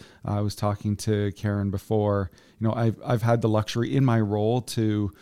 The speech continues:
uh, speak with a lot of, um, M P Ps. Uh, certainly the, the education is on their docket, and no matter what party they're from, whether they're in power or not, I always advocate for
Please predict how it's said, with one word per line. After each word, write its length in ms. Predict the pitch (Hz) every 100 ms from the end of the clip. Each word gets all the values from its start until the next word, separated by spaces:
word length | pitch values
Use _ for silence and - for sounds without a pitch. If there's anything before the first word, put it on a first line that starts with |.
| - - _
uh, 320 | 113 107 101 104
speak 320 | - 135 127
with 100 | 117
a 80 | 107
lot 220 | 101 107
of, 280 | 101 95 - -
um, 380 | 98 95 92 95 -
M 160 | 117
P 160 | 107 104
Ps. 560 | 101 110 175 214 - - _ -
Uh, 240 | 101 98
certainly 460 | 92 110 104 104 101
the, 360 | 95 95 98 -
the 180 | 98 95 -
education 560 | 113 107 123 113 127
is 140 | 113 107
on 220 | 110 110
their 180 | 117 117
docket, 580 | 113 101 107 127 123 - - - - -
and 140 | 120
no 80 | 123
matter 340 | 120 117 117
what 600 | 113 101 104 127 165 - -
party 300 | - 120 120
they're 160 | 113 110
from, 600 | - 104 101 104 104 101 - _
whether 280 | 113 107 107
they're 200 | 107 107
in 100 | 110
power 460 | - 120 120 117
or 60 | 110
not, 420 | 104 95 95 - _ _ _ _ _ _ _ _ -
I 100 | -
always 400 | 131 127 135 -
advocate 720 | 113 113 110 - 104 107 -
for 560 | - 107 101 98 98